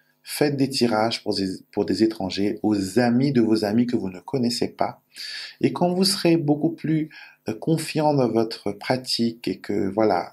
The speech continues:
et que vous avez une certaine aisance, là, vous pourrez bien sûr accueillir les amis.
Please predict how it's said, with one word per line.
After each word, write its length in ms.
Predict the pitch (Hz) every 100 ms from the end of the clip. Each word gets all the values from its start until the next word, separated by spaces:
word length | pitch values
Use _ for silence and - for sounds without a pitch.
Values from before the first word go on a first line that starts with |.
| _
et 80 | -
que 120 | -
vous 180 | 101 104
avez 140 | 104
une 80 | 98
certaine 240 | 98 98 107
aisance, 520 | 123 113 123 - -
là, 220 | 147 165
vous 160 | 160 151
pourrez 460 | - 113 123 123
bien 240 | 107 104 104
sûr 400 | - 107 107 -
accueillir 520 | 107 - 107 101 104
les 220 | 104 101 98
amis. 240 | 87